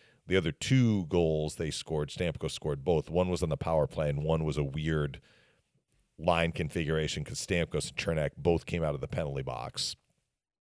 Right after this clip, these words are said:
So I think the Lightning, when the goal was scored, had three defensemen on the ice. I'm checking that right now. They had, no, Kucherov jumped on. So <laughs> Kuch got a plus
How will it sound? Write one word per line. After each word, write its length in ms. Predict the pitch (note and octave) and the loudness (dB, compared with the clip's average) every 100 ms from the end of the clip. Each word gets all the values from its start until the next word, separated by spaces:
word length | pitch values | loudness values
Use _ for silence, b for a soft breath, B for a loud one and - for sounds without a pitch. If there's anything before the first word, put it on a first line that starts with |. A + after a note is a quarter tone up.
| _ _ _ | _ _ _
So 400 | - F#2 D2+ C2+ - - | 0 4 4 2 -8 -8
I 60 | |
think 220 | D2+ A#2 - | -2 -2 -2
the 80 | |
Lightning, 440 | D2 C#2+ C2+ C#2+ C2 _ _ - | -2 -2 -4 -6 -8 _ _ -6
when 120 | D2 | -4
the 60 | |
goal 180 | C#2 E2 | -2 -2
was 100 | D2 | -2
scored, 200 | - C2+ | -6 -8
had 160 | C2 - | -8 -12
three 300 | - F#2 F2+ | -12 -8 -8
defensemen 540 | - - D2 - - A1+ | -6 -6 -6 -6 -10 -10
on 80 | G1+ | -10
the 140 | G1+ | -10
ice. 420 | G1+ - - - - _ _ _ _ - | -10 -10 -10 -12 -18 _ _ _ _ -14
I'm 100 | B1+ | -4
checking 300 | F2 D2 C#2 | -4 -4 -8
that 160 | A#1 | -8
right 220 | B1 B1+ | -8 -10
now. 440 | A#1 C2 A#1+ B1 C#2 _ _ _ _ _ _ _ _ _ _ _ - | -10 -10 -8 -10 -12 _ _ _ _ _ _ _ _ _ _ _ -6
They 260 | D#2+ D#2 | -2 -2
had, 720 | D2 D2+ C#2+ C#2+ C#2 C#2 C#2 B1+ | -2 -2 -2 -2 -2 -2 -4 10
no, 220 | B2 D3 | 10 10
Kucherov 500 | - C3+ - A2+ F#2+ | 6 -2 2 2 2
jumped 280 | F#2+ E2+ E2 | -2 -4 -4
on. 240 | C#2 B1+ | -4 -6
So 120 | - | -6
<laughs> 0 | |
Kuch 400 | - - C#3+ - | -4 2 2 6
got 160 | B2+ B2 | 6 6
a 60 | |
plus 640 | - - - C3 - - | 4 -2 -4 0 -2 -2